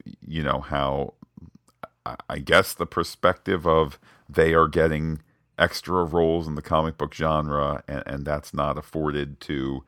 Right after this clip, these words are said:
that's not afforded to other, in, in his words, white actors in comic book movies.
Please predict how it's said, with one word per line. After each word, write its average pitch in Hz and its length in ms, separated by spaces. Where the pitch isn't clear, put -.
that's - 160
not 85 140
afforded 73 400
to 71 280
other, 73 460
in, 65 280
in 69 140
his 95 240
words, 73 300
white 76 260
actors 69 800
in 67 440
comic 64 300
book 64 160
movies. - 540